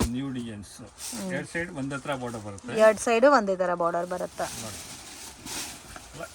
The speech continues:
Speaker 1: ಯುನೀಕ್ ಐಟಮ್ ಇದೆ, ಅದೆಲ್ಲ ತುಂಬಾ
Speaker 2: ಹ್ಮ್.
Speaker 1: ಚೆನ್ನಾಗಿದೆ. ಪ್ಯೂರ್ ಲುಕ್ ಇದೆ ಸಾರಿ ಎಲ್ಲ.
Speaker 2: ಓಕೆ, same as it is ಪ್ಯೂರ್ ಲುಕ್ ಬರುತ್ತೆ ನಿಮ್ಗೆ ಇದು. ಕಲರ್
Speaker 1: ಅಲ್ಲಿ
Speaker 2: ಕೂಡ
Speaker 1: ನೀವು
Speaker 2: ಡಿಫ್-
Speaker 1: ಯಾರು ನೀವು ಆನ್‌ಲೈನ್ ವ್ಯಾಪಾರ ಮಾಡ್ತಾ ಇದ್ದೀರಾ,
Speaker 2: ಹ್ಮ್.
Speaker 1: ನಿಮ್ಗೆ ಬಲ್ಕ್ ಬೇಕಾ,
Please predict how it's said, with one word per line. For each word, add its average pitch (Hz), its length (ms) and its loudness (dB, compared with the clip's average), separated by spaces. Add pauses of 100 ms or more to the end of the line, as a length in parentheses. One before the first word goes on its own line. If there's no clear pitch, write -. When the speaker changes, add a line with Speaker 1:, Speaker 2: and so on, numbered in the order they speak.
(120)
Speaker 1:
ಯುನೀಕ್ 214 300 4
ಐಟಮ್ 131 260 -4
ಇದೆ, 107 140 -8
ಅದೆಲ್ಲ 117 220 -6
ತುಂಬಾ - 300 -2
Speaker 2:
ಹ್ಮ್. - 80 -6
Speaker 1:
ಚೆನ್ನಾಗಿದೆ. 120 280 -6
ಪ್ಯೂರ್ 190 340 -2
ಲುಕ್ 160 240 -6
ಇದೆ 110 120 -4
ಸಾರಿ 113 240 -10
ಎಲ್ಲ. 107 180 -6
Speaker 2:
ಓಕೆ, 185 340 -2
same 254 360 6
as 214 300 10
it 220 120 0
is 277 100 8
ಪ್ಯೂರ್ 220 460 12
ಲುಕ್ 208 280 0
ಬರುತ್ತೆ 170 300 2
ನಿಮ್ಗೆ 165 320 -4
ಇದು. 208 220 0
ಕಲರ್ 226 240 6
Speaker 1:
ಅಲ್ಲಿ 226 160 0
Speaker 2:
ಕೂಡ 208 120 2
Speaker 1:
ನೀವು 180 160 2
Speaker 2:
ಡಿಫ್- 151 140 -8
Speaker 1:
ಯಾರು 151 440 -2
ನೀವು 147 240 -6
ಆನ್‌ಲೈನ್ 156 280 -6
ವ್ಯಾಪಾರ 147 320 -2
ಮಾಡ್ತಾ 143 320 -4
ಇದ್ದೀರಾ, 135 400 -4
Speaker 2:
ಹ್ಮ್. 202 80 -4
Speaker 1:
ನಿಮ್ಗೆ 190 320 -2
ಬಲ್ಕ್ 175 280 -2
ಬೇಕಾ, 139 580 -2